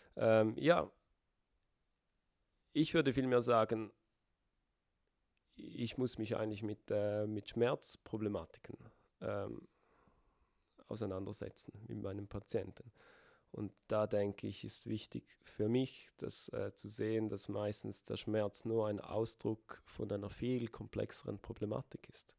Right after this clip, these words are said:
Oder dass eben einfach viele Faktoren hinter dem Schmerz, ähm, stecken.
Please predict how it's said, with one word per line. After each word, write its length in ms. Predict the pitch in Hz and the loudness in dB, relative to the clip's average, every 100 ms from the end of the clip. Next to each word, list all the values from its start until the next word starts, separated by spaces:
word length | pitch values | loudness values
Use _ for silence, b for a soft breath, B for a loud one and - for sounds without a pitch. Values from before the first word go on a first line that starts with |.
| b b b b b b b b b - | b b b b b b b b b -16
Oder 180 | - | -8
dass 200 | 101 101 | -4 -2
eben 220 | 113 107 101 | 0 0 2
einfach 260 | 98 - | 0 -4
viele 320 | - - 117 110 | -6 -2 2 2
Faktoren 540 | - - - 117 - | 0 -4 0 2 2
hinter 260 | 107 117 104 | 0 -2 -2
dem 160 | 101 | -4
Schmerz, 560 | 101 104 104 - - - - | -4 -2 -4 -6 -10 -10 -4
ähm, 400 | 107 110 - - - | -2 0 -2 -10 -16
stecken. 560 | - - 139 - - | -12 0 0 0 -10